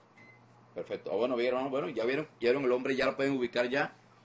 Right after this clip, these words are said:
O van a la página de internet en Cedes, ahí va a apare-, va a aparecer, va a aparecer el hombre puesto ahí en Cedes, en cristolera punto org.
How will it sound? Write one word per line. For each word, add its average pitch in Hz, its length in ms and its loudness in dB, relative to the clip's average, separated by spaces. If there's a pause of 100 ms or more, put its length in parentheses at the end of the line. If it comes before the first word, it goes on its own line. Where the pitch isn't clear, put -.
(100)
O 101 80 -6
van 113 160 2
a 135 80 2
la 135 60 0
página 139 140 0
de 147 40 2
internet 127 300 -2
en 135 80 0
Cedes, 151 520 2
ahí 117 120 -2
va 127 80 6
a 135 80 4
apare-, 120 200 0
va 117 100 0
a - 20 4
aparecer, 139 400 -2 (680)
va 113 60 0
a - 20 0
aparecer 123 260 -2
el 127 60 2
hombre 127 240 -2
puesto 117 300 -6
ahí 113 140 0
en 107 80 -8
Cedes, 113 360 -2
en 95 180 -8
cristolera 107 460 -6
punto 95 240 -8
org. 92 280 -6